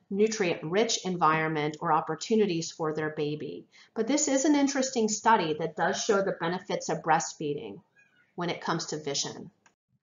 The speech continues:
Hearing is almost fully developed at birth, and it's present by the seventh month of prenatal development.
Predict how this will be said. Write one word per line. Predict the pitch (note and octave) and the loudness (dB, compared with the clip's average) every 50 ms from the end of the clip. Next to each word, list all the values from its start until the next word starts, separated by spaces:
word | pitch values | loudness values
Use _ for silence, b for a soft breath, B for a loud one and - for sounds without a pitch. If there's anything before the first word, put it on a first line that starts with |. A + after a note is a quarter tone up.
| b b b b b b b | b b b b b b b
Hearing | - D#4 F4+ G#4 F4+ A3 F3+ E3 E3 - | 4 6 8 10 10 8 6 4 0 0
is | G3 G3+ G3+ | -2 -2 2
almost | - G#3 A3+ B3+ D4+ D#4+ D#4 - - - | 4 6 8 8 8 6 4 0 0 2
fully | A3 G#3 A3 A3+ A#3 | 2 6 6 6 6
developed | A3 G#3+ F#3+ - E3+ D#3+ E3+ E3+ E3 - - | 4 0 2 6 6 6 6 6 2 0 -4
at | D3 - - | -4 -4 -2
birth, | - D3+ C#3+ A#2 G#2 C#3 - _ _ b b b b b b b | 0 0 2 2 0 -4 -8 _ _ b b b b b b b
and | G#3 A#3 A#3+ | 2 4 4
it's | B3 A#3+ - | 4 2 0
present | - - - - A3 F#3+ G3 G3+ B3+ C#4 D4+ D4+ - - _ _ | -10 -10 2 6 8 8 8 6 2 0 -2 -2 -4 -6 _ _
by | - G3 F#3+ | 0 0 0
the | F#3+ F#3+ | 0 -2
seventh | F#3 - - - F3 E3+ G3+ G#3 A3+ A3+ - | -6 -6 -2 0 2 2 2 0 -2 -2 -6
month | G3+ F3+ E3 D#3+ E3 E3 - - - F#3+ | -4 -2 -2 -2 -2 -6 -8 -6 -6 -6
of | F#3 - | -6 -6
prenatal | - - A3 G3+ G3 F#3 F3+ F3+ F3 | -6 -4 -2 -2 0 0 -2 -4 -4
development. | F3+ E3 E3 E3 D#3 D#3+ D3+ - D3 C3 A#2+ B2 - - | -6 -4 0 2 2 2 2 -2 -4 -10 -12 -12 -16 -18